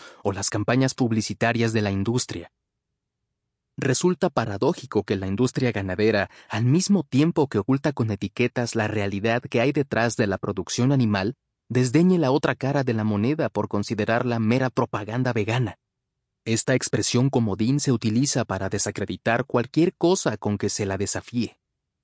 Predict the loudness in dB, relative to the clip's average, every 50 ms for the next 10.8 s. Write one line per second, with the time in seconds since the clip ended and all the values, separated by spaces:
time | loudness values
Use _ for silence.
0 | _ -4 0 2 4 4 4 4 4 2 2 2 2 2 2 2 0 0 -2 -2
1 | 0 2 2 2 2 2 2 0 0 0 -2 -2 -4 -4 -4 -2 0 2 2 2
2 | 0 -2 -2 -4 -4 -4 -4 -4 -6 -6 -8 -4 -2 -2 0 2 2 2 2 2
3 | 0 0 0 0 0 2 0 0 0 2 2 2 2 2 2 0 0 0 0 0
4 | -2 -2 -2 -4 -4 -4 -4 -4 -4 -4 -4 -4 -8 _ _ _ _ _ _ _
5 | _ _ _ _ _ _ -2 0 2 2 2 2 0 0 -2 0 0 2 2 2
6 | 2 0 0 2 2 2 2 2 0 0 2 2 2 2 4 2 2 2 0 -2
7 | 0 0 0 0 2 2 2 2 2 2 2 2 0 0 0 0 0 0 0 0
8 | 0 -4 -2 -2 -2 -2 -2 -2 -6 -10 _ _ _ _ _ -6 -4 -4 -2 -2
9 | -2 -2 0 0 0 2 2 0 0 0 0 0 -2 -2 -4 -4 -4 -4 -2 -2
10 | -4 -4 -4 -6 -6 -4 -2 -2 -2 -4 -6 -2 -2 -2 -2 -2